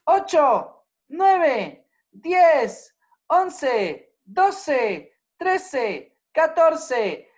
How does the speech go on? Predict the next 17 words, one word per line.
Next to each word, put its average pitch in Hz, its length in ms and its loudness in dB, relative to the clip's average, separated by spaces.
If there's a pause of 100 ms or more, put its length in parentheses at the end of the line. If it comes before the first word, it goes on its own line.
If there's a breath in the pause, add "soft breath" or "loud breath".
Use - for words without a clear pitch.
(240 soft breath)
quince, 254 800 -6 (140)
dieciséis. 277 760 -4
¿Qué 277 100 -4
fue, 302 180 2
Mateo? 320 840 4 (140)
Diecisiete, 277 1120 0 (260 soft breath)
dieciocho, 302 1300 0
diecinueve, 311 1200 0 (380)
veinte. 214 1200 -2
Muy 226 540 0
bien. 156 480 -6
Venga 185 400 -4
todos 190 320 -2
para 170 200 -2
acá, 180 300 -4
por 180 180 -8
favor. 185 540 0